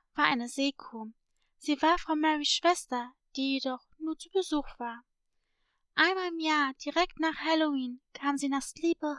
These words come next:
Hills, um Kindern von ihren Reisen zu berichten.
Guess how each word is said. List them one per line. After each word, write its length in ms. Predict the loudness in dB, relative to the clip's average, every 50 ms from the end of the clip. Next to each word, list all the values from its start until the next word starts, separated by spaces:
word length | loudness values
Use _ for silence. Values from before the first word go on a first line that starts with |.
| -4
Hills, 540 | -2 -2 0 0 -2 -4 _ -14 -20 -20 _ -10
um 140 | -8 -8
Kindern 420 | -6 -4 -4 -4 -2 0 0 -2 -2
von 220 | -4 -8 -8 -8
ihren 160 | -6 -4 -4
Reisen 400 | -2 2 2 2 2 2 -2 -6
zu 160 | -6 -6 -6 -6
berichten. 680 | -6 -4 -6 -8 -8 -10 -14 -12 -10 -10 -10 -10 -14